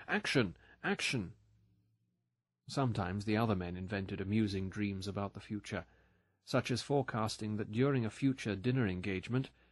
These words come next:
they might forget themselves when the soup was served and beg the hostess to ladle it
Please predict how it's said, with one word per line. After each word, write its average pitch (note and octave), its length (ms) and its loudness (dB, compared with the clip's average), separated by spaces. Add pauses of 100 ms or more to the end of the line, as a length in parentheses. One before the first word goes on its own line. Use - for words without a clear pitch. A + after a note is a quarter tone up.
(180)
they A2 80 -4
might C3 240 0
forget C3 400 -2
themselves F2+ 580 -6
when G#2 140 -2
the G#2 80 -2
soup - 320 -2
was G2 120 -6
served G#2 440 -4 (280)
and A2 220 -2
beg C#3 300 2
the F#2+ 100 -2
hostess G#2 480 -2
to G#2+ 140 -4
ladle A2+ 400 4
it A2 160 4